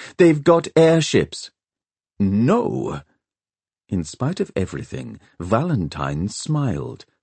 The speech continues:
proud of himself. "Why do you think Crome sent me east? The League's northern air fleet is in ashes.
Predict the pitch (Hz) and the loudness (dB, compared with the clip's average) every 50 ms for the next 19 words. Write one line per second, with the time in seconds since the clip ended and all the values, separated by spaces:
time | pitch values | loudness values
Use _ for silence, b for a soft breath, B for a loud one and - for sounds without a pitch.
0 | _ - - 180 165 151 113 85 78 71 80 76 87 82 76 73 - - 87 64 | _ -2 0 2 2 4 2 2 0 -2 -4 -4 -4 -4 -4 -4 -4 -4 -4 -4
1 | 55 - - - _ _ _ _ _ _ _ _ _ _ _ - 113 113 104 98 | -4 -10 -16 -20 _ _ _ _ _ _ _ _ _ _ _ -2 2 4 6 6
2 | 95 98 98 85 87 92 90 85 85 - 107 98 80 73 - - _ _ - - | 6 6 4 4 2 0 0 0 0 0 0 0 0 -2 -6 -12 _ _ -4 2
3 | 104 101 104 95 87 78 76 73 82 98 - - 110 101 107 104 - 110 113 113 | 4 4 4 4 4 0 -2 -2 -2 -4 -2 -2 0 0 0 -2 -2 0 0 2
4 | 113 - - 143 120 82 67 - - - - - _ _ _ _ _ _ B B | 2 2 0 -2 -2 -4 -6 -8 -10 -14 -18 -20 _ _ _ _ _ _ B B
5 | B B B B B 98 98 98 95 110 131 143 143 127 107 95 104 107 104 110 | B B B B B 2 4 4 6 6 6 6 6 4 4 2 0 0 2 4
6 | 123 135 135 127 113 123 120 117 - - 107 110 107 104 - - 95 87 82 73 | 6 6 6 6 6 4 4 2 4 4 4 4 4 2 0 -2 -4 -4 -4 -4
7 | - - _ - 98 92 - - 87 95 98 - - 87 80 69 - - - - | -8 -8 _ 0 0 0 0 0 0 0 0 0 0 -2 -2 -4 -6 -10 -12 -14
8 | - - - - - - | -16 -18 -18 -18 -18 -20